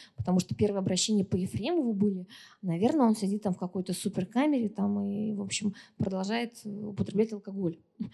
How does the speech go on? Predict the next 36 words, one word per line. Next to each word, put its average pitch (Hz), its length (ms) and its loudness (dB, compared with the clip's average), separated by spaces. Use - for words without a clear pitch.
Это 196 300 -2
вот 196 160 -14
как 202 160 -10
это 220 80 -2
не 226 80 6
смешно 233 320 2
звучит, 208 300 0
но 254 80 6
люди 220 200 4
правда 226 260 -2
так 202 120 -2
считали, 180 400 -4
что - 180 -8
ему 185 140 2
приносят 185 400 4
виски 277 260 0
сотрудники, 208 600 2
вот, 185 220 -4
и, - 20 -4
в 180 60 -6
общем, 202 220 -2
всё 240 160 2
у - 20 6
него 247 180 6
там 226 200 2
хорошо, 220 360 0
поэтому 180 280 -2
он 180 60 2
продолжает, 202 440 0
ну, 190 200 2
собственно, - 400 -4
вот 185 180 -10
вести 202 320 0
некий 208 300 2
образ 196 200 2
жизни, 240 400 2